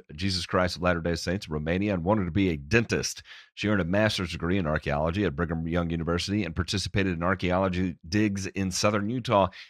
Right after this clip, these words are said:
yet she has chosen a different sort of digs <laughs> when it comes to finding new clues, clues to humanity. Uh, early on in her life, even before her college degrees, Pollock worked with individuals with disabilities. During the past twenty-four years, she's worked with Chrysalis,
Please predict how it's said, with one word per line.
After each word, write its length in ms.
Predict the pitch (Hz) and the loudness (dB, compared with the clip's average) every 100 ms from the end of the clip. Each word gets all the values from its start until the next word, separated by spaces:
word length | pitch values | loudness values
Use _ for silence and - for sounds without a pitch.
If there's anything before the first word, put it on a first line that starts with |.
| _ | _
yet 140 | 123 - | -4 -2
she 140 | 113 | -2
has 100 | 98 | 0
chosen 420 | - 139 127 110 - | 2 2 2 -2 0
a 140 | 98 | 0
different 480 | 85 120 - 131 - | 4 4 6 4 2
sort 260 | - 110 92 | 2 4 6
of 140 | 85 - _ - | 4 -2 _ -14
digs 460 | 71 87 98 117 - - | -2 0 2 0 -4 -4
<laughs> 120 | 95 | 4
when 1040 | - 160 - 202 214 196 160 - - - 110 | 8 8 8 12 12 12 10 8 -6 -2 2
it 80 | 107 | 4
comes 220 | 113 92 | 4 2
to 60 | 87 | 4
finding 320 | 104 98 87 | 6 6 6
new 120 | 92 | 2
clues, 380 | - 90 85 - | 4 4 4 0
clues 500 | - 113 104 92 - _ | 0 4 6 4 -2 _
to 140 | 98 82 | -2 -2
humanity. 680 | 76 73 78 104 80 64 - - - - _ _ - | -2 -4 2 2 2 -4 -10 -14 -20 -20 _ _ -6
Uh, 160 | 104 - | -4 2
early 220 | 151 165 | 4 6
on 160 | 139 127 | 6 4
in 80 | |
her 60 | 110 | 4
life, 280 | 104 110 110 | 6 4 4
even 240 | 98 92 | 2 4
before 360 | 82 85 104 92 | 2 2 4 6
her 120 | 85 | 4
college 360 | - 82 85 76 | 4 2 2 -2
degrees, 300 | 76 82 95 | -2 -2 2
Pollock 320 | 80 80 78 | 2 2 2
worked 180 | 80 82 | -2 -4
with 100 | 76 | -2
individuals 520 | 85 85 85 82 80 | -2 0 -2 -2 -6
with 80 | 76 | -4
disabilities. 500 | 87 80 107 104 73 | -4 0 2 2 0
During 160 | 85 87 | -2 -2
the 60 | |
past 260 | 98 92 90 | 4 4 4
twenty-four 320 | 95 92 95 | -2 -2 0
years, 180 | 98 104 | 0 0
she's 200 | 92 82 | -2 0
worked 200 | 98 - | -2 0
with 200 | 92 - - - _ | -2 -2 -18 -20 _
Chrysalis, 540 | - 165 107 110 - | -2 0 2 2 0